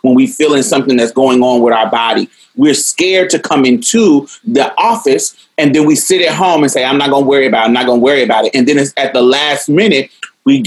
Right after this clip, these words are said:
we get, had to be forced to the emergency room and figure out we got something that if we would have found out about it six months ago, we could have prevented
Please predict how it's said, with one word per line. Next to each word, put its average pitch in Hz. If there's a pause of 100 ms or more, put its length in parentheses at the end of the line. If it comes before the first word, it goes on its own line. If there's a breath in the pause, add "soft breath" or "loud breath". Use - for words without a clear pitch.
we 127
get, 123
had 143
to 127
be 240
forced 180
to 151
the 139
emergency 151
room 123
and 123
figure 147
out 135
we 131
got 127
something 131 (500 soft breath)
that 131 (320)
if 156
we 165
would 160
have 135
found 170
out 156
about 151
it 151 (160 loud breath)
six -
months 214
ago, 139
we 160
could 180
have 165
prevented 175